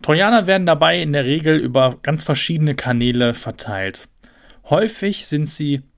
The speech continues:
in kostenlosen Softwares versteckt, beisp-, beispielsweise in File-Sharing-Software, in Videokonvertern, Sie kennen das vielleicht, ähm,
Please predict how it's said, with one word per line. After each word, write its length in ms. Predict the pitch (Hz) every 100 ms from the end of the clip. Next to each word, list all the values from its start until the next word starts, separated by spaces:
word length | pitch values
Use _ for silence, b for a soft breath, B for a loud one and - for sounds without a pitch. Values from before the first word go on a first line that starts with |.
| _ _
in 140 | 123 -
kostenlosen 840 | - 165 - - 139 143 131 131
Softwares 680 | 120 - 123 - - 101 -
versteckt, 480 | 104 - - - -
beisp-, 360 | 127 135 - -
beispielsweise 720 | - 143 - 139 - 131 123
in 180 | 120 110
File-Sharing-Software, 1400 | - 156 170 165 - 143 139 131 - 123 - - 113 117 B B B
in 240 | 113 101
Videokonvertern, 1120 | 151 165 165 - 135 120 120 123 127 120 120
Sie 180 | 120 117
kennen 220 | 113 127
das 160 | 127 117
vielleicht, 520 | - 110 110 113 - - B B B B B
ähm, 420 | 113 101 101 107